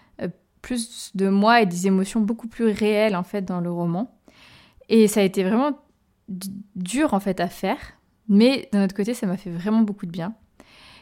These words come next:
Et du coup, j'espère que ça se ressentira à la lecture du manuscrit, qu'il y a du vrai dedans,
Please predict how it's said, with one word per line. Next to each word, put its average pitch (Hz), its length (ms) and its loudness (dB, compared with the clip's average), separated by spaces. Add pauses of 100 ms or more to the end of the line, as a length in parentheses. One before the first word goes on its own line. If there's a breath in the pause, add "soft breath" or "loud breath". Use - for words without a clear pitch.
(140 loud breath)
Et 196 440 8
du 175 140 -2
coup, 285 100 -4
j'espère 233 400 -2
que - 80 -10
ça 196 140 -4
se 180 100 -12
ressentira 202 520 -4
à 208 40 2
la 202 100 0
lecture 180 340 -4
du 190 100 -2
manuscrit, 185 560 -4
qu'il - 160 -6
y - 20 0
a 175 40 -2
du 160 140 -4
vrai 202 300 -2
dedans, 180 400 -2